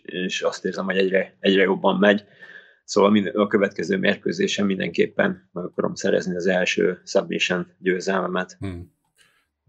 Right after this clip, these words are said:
Speaker 2: Mondtad még múltkor, hogy a jitsu mellett a birkóra ráfeküdte, és ez így azóta is ötvözött, tolod a birkót?
Speaker 1: Igen, igen. Nagyon,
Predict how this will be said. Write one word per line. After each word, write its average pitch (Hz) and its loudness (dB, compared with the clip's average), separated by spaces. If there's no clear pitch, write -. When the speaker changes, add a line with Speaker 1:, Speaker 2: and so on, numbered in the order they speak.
Speaker 2:
Mondtad 104 -6
még 90 -4
múltkor, 92 -6
hogy 90 -4
a 90 -6
jitsu 101 -4
mellett 87 -8
a - -4
birkóra 90 -8
ráfeküdte, 85 -8
és 85 -6
ez 87 -6
így 90 -8
azóta 98 -4
is - -8
ötvözött, 98 -6
tolod 92 -4
a 92 -6
birkót? 92 -6
Speaker 1:
Igen, 98 4
igen. 98 -2
Nagyon, 98 2